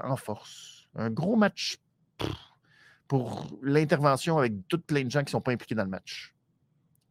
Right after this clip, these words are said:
C'est très bon. Là, j'ai hâte à la rivalité entre Ricochet, Braun Strowman face aux Viking Raiders. Ça va être bon. On va bien s'amuser.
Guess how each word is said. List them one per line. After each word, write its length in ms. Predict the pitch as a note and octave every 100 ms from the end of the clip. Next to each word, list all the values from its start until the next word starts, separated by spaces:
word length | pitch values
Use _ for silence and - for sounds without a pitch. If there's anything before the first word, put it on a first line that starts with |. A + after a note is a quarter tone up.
| - _ -
C'est 100 | D#3+
très 180 | F#3+
bon. 200 | A#2 G#2 - _ _ -
Là, 80 | D#3+
j'ai 180 | G#3
hâte 260 | G#3+ A3+ D#3
à 60 | A2+
la 120 | G#2+
rivalité 760 | A2 B2 A2+ A#2+ G#2+ C3+ B2+
entre 460 | G#2 - G2 F#2 F2 _ _ _ _ _ _ -
Ricochet, 560 | A#2+ C#3 G2 C3 B2
Braun 220 | A#2+ A2+
Strowman 540 | A2 A#2 G#2+ A2 A2+ A2+ B2 _
face 240 | A2 G#2+ A2
aux 160 | G#2
Viking 320 | G2+ A2+ A#2+
Raiders. 280 | A2+ A2 C3
Ça 120 | D3
va 80 | A3+
être 120 | A3
bon. 260 | A#2+ A#2 - _ _ _ _ _
On 80 | C#3+
va 60 | F3+
bien 200 | G#3+ G3
s'amuser. 560 | D3 C3+ A2+ A#2+ B2+